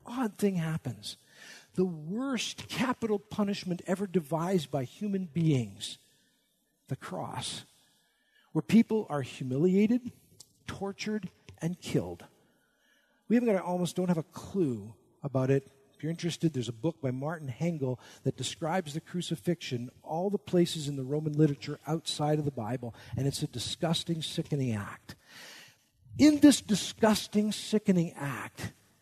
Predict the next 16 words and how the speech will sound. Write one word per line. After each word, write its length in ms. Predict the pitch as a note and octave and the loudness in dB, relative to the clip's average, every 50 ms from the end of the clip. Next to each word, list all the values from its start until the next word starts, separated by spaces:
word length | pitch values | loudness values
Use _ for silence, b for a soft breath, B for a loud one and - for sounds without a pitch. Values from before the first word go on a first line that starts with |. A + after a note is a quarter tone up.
| _ _ _ | _ _ _
Jesus 720 | - C3 C#3+ D3 C3 A#2 - - - - - - - - - _ _ _ _ _ _ _ _ _ _ _ _ _ _ _ _ _ - | -10 -6 -4 -4 -4 -6 -8 -12 -12 -14 -12 -14 -14 -16 -20 _ _ _ _ _ _ _ _ _ _ _ _ _ _ _ _ _ -16
submits 460 | - - D3 B2+ A2+ B2+ C3+ C3+ - | -10 -6 -6 -4 -4 -4 -6 -6 -4
himself. 600 | - B2+ A#2 - - A2+ G#2+ - - - - - _ _ _ _ _ _ _ _ _ _ _ - | -6 -6 -6 -8 -8 -10 -10 -12 -14 -18 -20 -20 _ _ _ _ _ _ _ _ _ _ _ -8
Now, 560 | C#3+ C#3 D#3+ G3 A3 A3+ A3 F3 - A#2 A#2 A2 A2+ B2 B2+ | -2 0 2 2 2 2 0 0 0 -2 -4 -6 -8 -10 -6
no 280 | C#3 E3+ G#3+ A#3 B3 A#3 E3+ | -4 0 0 0 0 -2 -4
Jew 320 | B2+ A2 C3 B2+ A2 A2 | -4 -4 -4 -4 -4 -4
is 100 | G#2 - | -6 -8
gonna 160 | - A2+ G#2+ | -8 -8 -10
believe 320 | G2+ G2 G2+ G2+ G2 F#2+ F#2+ | -8 -10 -8 -6 -6 -8 -8
it. 100 | - - | -10 -6
Now, 240 | E3+ A3 A#3 B3 A#3+ | -2 0 2 2 2
no 520 | G#3+ G3 F#3+ F#3 F#3+ A#3 C4+ D#4 E4+ D#4+ D#4 | 0 -2 -2 -2 0 0 4 6 6 6 6
Roman's 500 | G#3+ E3+ E3 D3 C#3+ C3+ C#3 C3+ B2+ A#2+ | 4 4 2 4 4 2 0 -2 -2 -2
gonna 200 | - C#3+ C#3 C#3 | 0 0 0 2
believe 320 | - C3+ C#3 C#3 C#3 C3+ | 4 6 6 8 8 8
it. 80 | C#3+ | 4